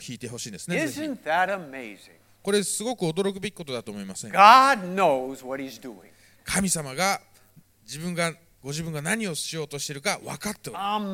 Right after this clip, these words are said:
Speaker 2: Amazing.
Speaker 1: 驚くべきことです。
Speaker 2: He knew what he was doing long before Philip or anybody started telling about the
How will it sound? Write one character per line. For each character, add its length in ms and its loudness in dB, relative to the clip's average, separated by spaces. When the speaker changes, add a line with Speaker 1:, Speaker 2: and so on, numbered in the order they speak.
Speaker 2:
Amazing. 640 -2
Speaker 1:
驚 380 -2
く 100 -2
べ 120 0
き 60 -20
こ 120 -8
と 80 -10
で 160 -16
す。 260 -20
Speaker 2:
He 220 -4
knew 600 6
what 140 4
he 80 0
was 220 -8
doing 840 2
long 440 2
before 760 2
Philip 480 0
or 120 -2
anybody 420 0
started 420 -2
telling 380 0
about 540 -2
the 120 -8